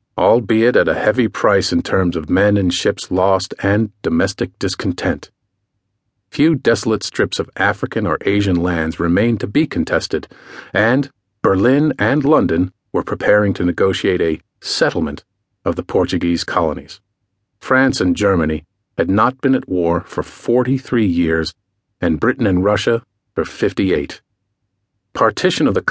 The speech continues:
continent by nineteen oh seven into two nearly equal camps, the Triple Alliance of Austria-Hungary, Germany, and Italy, and the Triple Entente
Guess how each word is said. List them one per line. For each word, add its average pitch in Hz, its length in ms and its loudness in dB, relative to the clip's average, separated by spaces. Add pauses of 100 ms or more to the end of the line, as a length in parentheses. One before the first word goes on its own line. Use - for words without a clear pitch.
continent 101 420 -4
by 85 140 2
nineteen 110 420 0
oh 110 100 2
seven 76 440 -2 (400)
into 98 300 -2 (100)
two 147 360 2
nearly 143 520 2 (120)
equal 135 200 0
camps, - 540 -4 (400)
the - 100 -4
Triple 135 420 2
Alliance 98 520 2
of 78 80 -4 (100)
Austria-Hungary, 107 920 0 (320)
Germany, 98 480 2
and 82 160 -2
Italy, 139 400 0 (1120)
and 113 300 2 (120)
the 98 100 -2
Triple 143 400 0
Entente 120 600 0